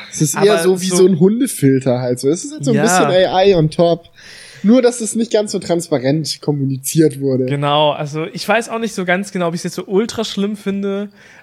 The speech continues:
Speaker 2: aber es ist halt schon irgendwie,
Speaker 1: Oh.
Speaker 2: irgendwie wack.
Speaker 1: Frage. Meinst du, man kann diesen A-I-Modus zum Mond fotografieren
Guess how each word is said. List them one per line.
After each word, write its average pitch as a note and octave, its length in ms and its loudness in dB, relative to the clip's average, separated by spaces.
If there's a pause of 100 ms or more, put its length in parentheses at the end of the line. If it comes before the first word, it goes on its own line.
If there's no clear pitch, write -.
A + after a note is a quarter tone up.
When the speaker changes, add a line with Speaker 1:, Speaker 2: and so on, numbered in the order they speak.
Speaker 2:
aber D3+ 400 -6
es D#3+ 140 -10
ist D#3+ 140 -14
halt E3 140 -8
schon - 220 -14
irgendwie, E3 260 -2
Speaker 1:
Oh. C3+ 260 4 (120)
Speaker 2:
irgendwie C#3 360 -10
wack. C3 200 -10 (100)
Speaker 1:
Frage. C3+ 800 0 (300)
Meinst C3+ 720 0
du, A#3+ 300 -8 (460)
man D3 240 0
kann G3+ 520 -2
diesen D3+ 440 -6
A-I-Modus F3 1000 -2
zum D3 240 -6
Mond D#3+ 240 -2
fotografieren G#3 800 -12